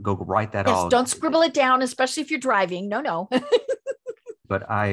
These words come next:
Speaker 1: I, I, this was as expected. This was gonna, this was so much fun.
Speaker 2: Mm-hmm.
Speaker 1: I, I, and I kinda wish this was an hour long podcast 'cause I could easily go,
Speaker 2: Oh, we could
Speaker 1: um,
Speaker 2: have so much fun. Mm-hmm.
Speaker 1: Well, and, and maybe we have that opportunity again. So, Deb,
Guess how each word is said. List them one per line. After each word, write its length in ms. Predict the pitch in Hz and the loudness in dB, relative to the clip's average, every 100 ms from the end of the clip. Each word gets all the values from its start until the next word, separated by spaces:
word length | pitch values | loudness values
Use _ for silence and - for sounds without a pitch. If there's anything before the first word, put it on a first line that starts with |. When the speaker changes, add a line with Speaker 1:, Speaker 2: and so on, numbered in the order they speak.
| - | -2
Speaker 1:
I, 160 | 175 - | -4 -2
I, 200 | 156 120 107 | -4 -6 -8
this 180 | - 180 | -4 -4
was 200 | 107 - _ - - - | -4 -10 _ -20 -20 -6
as 220 | 131 117 | -2 0
expected. 440 | 101 - 85 80 101 | -2 -4 -4 -4 -2
This 160 | 165 | -2
was 100 | 131 | -2
gonna, 180 | 117 104 - | -2 -4 -4
this 140 | 113 | -6
was 120 | 107 | -6
so 200 | - 170 | -2 0
much 240 | 139 98 - | 2 -2 -2
fun. 420 | 95 85 90 - | -2 0 -2 -6
Speaker 2:
Mm-hmm. 100 | 349 | -12
Speaker 1:
I, 240 | - 110 107 | -10 -8 -6
I, 180 | 110 110 | -2 0
and 80 | 107 | -2
I 60 | 107 | -4
kinda 260 | - 156 | -4 -2
wish 220 | 127 117 104 | 0 -2 -4
this 180 | 107 | -10
was 120 | 104 101 | -6 -6
an 100 | - | -2
hour 260 | 107 110 98 | 0 2 2
long 300 | 98 101 90 | 2 0 0
podcast 500 | 110 110 - 90 - | -2 -2 -4 -8 -8
'cause 140 | 95 | -6
I 100 | - | -4
could 220 | 113 107 | -4 -2
easily 320 | 120 143 110 87 | 0 0 -2 -2
go, 400 | 92 87 85 - - _ | 0 0 0 -4 -20 _
Speaker 2:
Oh, 140 | 285 262 | -2 0
we 60 | 190 | 2
could 140 | 175 | 2
Speaker 1:
um, 60 | 185 | 0
Speaker 2:
have 160 | 170 | -2
so 180 | - 190 | -2 -4
much 240 | 160 - | -6 -12
fun. 340 | - - 156 - - | -12 -10 -12 -16 -10
Mm-hmm. 380 | 294 277 269 277 | -6 -6 -6 -2
Speaker 1:
Well, 320 | 113 123 120 131 127 | 0 -2 -4 -16 -14
and, 160 | 139 139 | -10 -4
and 180 | 139 131 | 0 2
maybe 320 | 135 127 131 | 2 2 2
we 140 | 120 | 2
have 140 | 110 107 | 2 0
that 120 | 104 | 0
opportunity 560 | 98 - 107 92 87 - | -2 -4 -6 -4 -6 -4
again. 560 | 107 82 92 82 73 | -4 -2 -2 -2 -4
So, 400 | - 117 101 92 - - - _ _ _ _ _ 127 | -4 0 2 0 -4 -20 -20 _ _ _ _ _ -4
Deb, 300 | 139 131 | 0 0